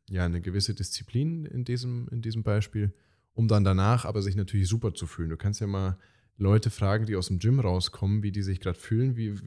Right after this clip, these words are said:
wie die es finden. Das ist ja mega. Es ist ja einfach, äh, wissenschaftlich auch völlig, völlig bewiesen, was das halt für, für hormonelle Auswirkungen hat, wenn wir dann den Sport machen. Und das lässt sich aber halt auf alles anwenden.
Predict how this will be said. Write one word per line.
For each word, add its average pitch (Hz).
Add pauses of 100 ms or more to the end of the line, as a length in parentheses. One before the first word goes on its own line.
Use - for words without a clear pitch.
(100)
wie 104
die 104
es 98
finden. 113
Das 90
ist 101
ja 98
mega. 98
Es 85
ist 92
ja 90
einfach, -
äh, 87 (480)
wissenschaftlich 98
auch 90
völlig, 110
völlig 147
bewiesen, 98
was 90
das -
halt 87
für, 85 (100)
für 85
hormonelle 87
Auswirkungen 87
hat, 98
wenn 92
wir 90
dann 87
den 87
Sport 92
machen. 95 (380)
Und 104
das 117
lässt 135
sich 120
aber 104
halt 98
auf -
alles 107
anwenden. 87